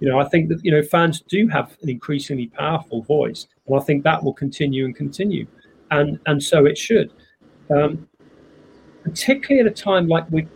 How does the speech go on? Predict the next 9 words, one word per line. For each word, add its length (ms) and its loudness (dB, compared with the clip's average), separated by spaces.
we're 120 2
living 420 2
in 140 0
now, 400 -2
where 440 4
money 380 -2
is 100 -8
quite 180 -8
tight. 280 -10